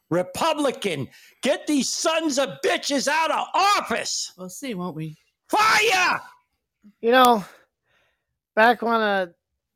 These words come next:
Speaker 3: all the times I was growing up, we voted Democrat, then
Speaker 1: Uh-huh.
Speaker 3: we switched over to Republican.
Speaker 1: Good. Fuck the Democrats.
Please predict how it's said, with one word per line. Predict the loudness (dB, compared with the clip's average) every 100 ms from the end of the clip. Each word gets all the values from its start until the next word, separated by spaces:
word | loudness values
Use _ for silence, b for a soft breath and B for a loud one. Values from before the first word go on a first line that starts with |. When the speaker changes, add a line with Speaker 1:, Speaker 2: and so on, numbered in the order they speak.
| -6
Speaker 3:
all | 0 0
the | 0
times | 0 0 2
I | 2
was | 0
growing | -2 -2 -2 -2
up, | -2 -2 -4 _ _ _ _ _ -10
we | -6 -4 -6 -2
voted | 2 2 0 -4
Democrat, | -4 -4 -6 -2 0 -2 -4 _ _ -8
then | -4 -2
Speaker 1:
Uh-huh. | -2
Speaker 3:
we | -4
switched | -8 -6 -6 -6 -6
over | -8 -6
to | -8 -8
Republican. | -12 -14 -16 -16 -16 -18 -20 _ _ _ _ _ _ -4
Speaker 1:
Good. | -2 0 -4 -10 _ _ _ _ _ _ _
Fuck | -8 -4 -4 -6
the | -8
Democrats. | -6 -6 -6 -6 -6 -6 -8 -12